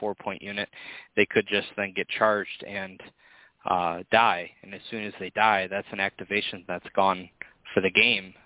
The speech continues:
assuming there, you know, is no way to bring back units for that mission. Whereas an N C U, uh, if I'm not mistaken, there's no way to kill an N C U except for doing it yourself if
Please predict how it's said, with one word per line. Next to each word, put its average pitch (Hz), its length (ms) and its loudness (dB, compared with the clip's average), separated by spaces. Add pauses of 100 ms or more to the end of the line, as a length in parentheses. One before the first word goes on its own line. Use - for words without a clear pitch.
(100)
assuming 104 520 -6
there, 98 340 -2
you 107 120 -6
know, 90 140 -4
is 98 220 -4
no 98 120 -2
way 92 200 0
to - 120 -8
bring 92 240 -4
back 87 320 2
units 104 260 4 (100)
for 98 80 0
that 87 200 4 (200)
mission. 113 400 -2 (600)
Whereas 95 340 6
an 107 100 0
N 107 160 4 (120)
C 90 60 -8
U, 113 400 4 (500)
uh, 92 460 4 (1400)
if 101 160 2
I'm 98 240 4
not 101 240 4
mistaken, 101 720 0 (160)
there's 98 220 -8
no 107 280 -2
way 110 240 6
to - 180 -8
kill 117 260 4
an 104 100 2
N 107 160 2 (140)
C 104 80 -6
U 110 240 2
except - 440 0
for 98 400 4 (380)
doing 107 260 2
it 104 120 4
yourself 101 500 2 (100)
if - 80 -18